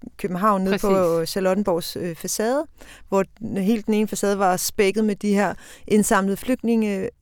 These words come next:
Speaker 1: øhm, s-, øh, redningsveste.
Speaker 2: Ja.
Speaker 1: Og det er jo både en ready-made, det er en almindelig redningsvest,
Speaker 2: Mm.
Speaker 1: der bliver placeret i en kæmpe installation, væginstallation, som et kunstværk. Meget virkningsfuldt.
Speaker 2: Mm.
Speaker 1: Øh, og jeg tror, der også er mange, der har fået en,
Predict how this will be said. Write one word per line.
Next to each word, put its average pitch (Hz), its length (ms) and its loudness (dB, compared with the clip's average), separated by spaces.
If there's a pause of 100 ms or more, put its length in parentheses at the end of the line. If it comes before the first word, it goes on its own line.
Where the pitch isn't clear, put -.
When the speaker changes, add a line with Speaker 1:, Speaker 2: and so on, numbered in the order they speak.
Speaker 1:
øhm, 185 400 -2 (280)
s-, - 240 -8
øh, 190 80 -2
redningsveste. 175 960 0
Speaker 2:
Ja. - 60 -4 (440)
Speaker 1:
Og 202 440 4
det 294 100 4
er 277 40 6
jo 226 100 6
både 269 200 6
en 220 140 6
ready-made, 175 540 0 (100)
det 220 100 4
er 208 40 4
en 190 100 0
almindelig 190 500 4
redningsvest, 233 600 0 (100)
Speaker 2:
Mm. 165 80 -14 (320)
Speaker 1:
der 214 80 0
bliver 202 220 -2
placeret 202 680 2 (240)
i 208 280 0
en 208 220 0 (220)
kæmpe 226 260 4
installation, 196 640 -2
væginstallation, 170 920 -2
som 185 140 -8
et 180 80 -12
kunstværk. 180 480 -10 (380)
Meget 190 400 2
virkningsfuldt. 226 800 -2
Speaker 2:
Mm. 185 180 -6
Speaker 1:
Øh, 196 420 0
og 185 420 2
jeg 196 120 -2
tror, 247 180 2
der 208 100 2
også 226 160 2
er 240 40 2
mange, 220 240 2
der 247 40 0
har 220 60 0
fået 190 300 -6
en, 185 280 -8